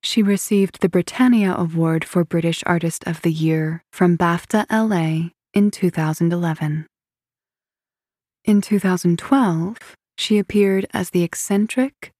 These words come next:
jilted bride, Miss Havisham, one of the most potent figures in Victorian Gothic fiction,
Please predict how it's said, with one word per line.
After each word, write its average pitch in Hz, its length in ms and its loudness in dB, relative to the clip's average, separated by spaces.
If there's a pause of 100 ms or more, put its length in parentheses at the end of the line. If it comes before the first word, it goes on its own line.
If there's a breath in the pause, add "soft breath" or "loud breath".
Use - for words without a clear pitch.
(120)
jilted 190 600 0
bride, 156 540 -2 (140)
Miss 185 220 2
Havisham, 165 680 -2 (1120)
one 196 160 4
of 185 120 -2
the - 80 -2
most 170 400 -2
potent 202 500 -2
figures 160 760 -4
in 196 120 4
Victorian 160 720 -2
Gothic 156 500 -4
fiction, 156 720 -4